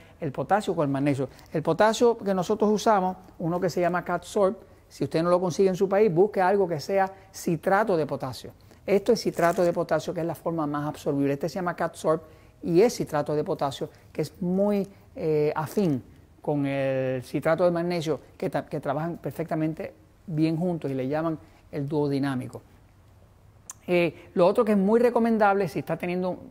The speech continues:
una gastritis tipo nerviosa, hay que tranquilizar el sistema nervioso, es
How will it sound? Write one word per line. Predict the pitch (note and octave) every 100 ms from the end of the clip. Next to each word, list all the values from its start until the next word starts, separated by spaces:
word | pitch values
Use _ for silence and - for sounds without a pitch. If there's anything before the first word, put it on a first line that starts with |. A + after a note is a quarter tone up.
| -
una | E3+ E3+
gastritis | F3 E3 F3+ E3+ C#3+
tipo | E3+ F3
nerviosa, | F3 E3+ F3+ E3 - E3 - - -
hay | - D#3
que | F#3
tranquilizar | E3 C#3+ C#3 B2+ D#3
el |
sistema | E3 D#3+ E3+
nervioso, | F3+ F3 D#3+ -
es | - F3